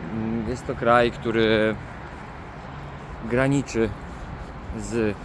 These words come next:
Iranem, Armenią, Gruzją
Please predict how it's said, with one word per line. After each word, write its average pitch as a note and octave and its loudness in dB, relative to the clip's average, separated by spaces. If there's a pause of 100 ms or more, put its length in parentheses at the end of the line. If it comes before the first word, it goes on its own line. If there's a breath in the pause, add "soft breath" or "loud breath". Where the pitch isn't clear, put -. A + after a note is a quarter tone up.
(1000)
Iranem, C3+ 4 (680)
Armenią, C3 2 (500)
Gruzją C3+ 2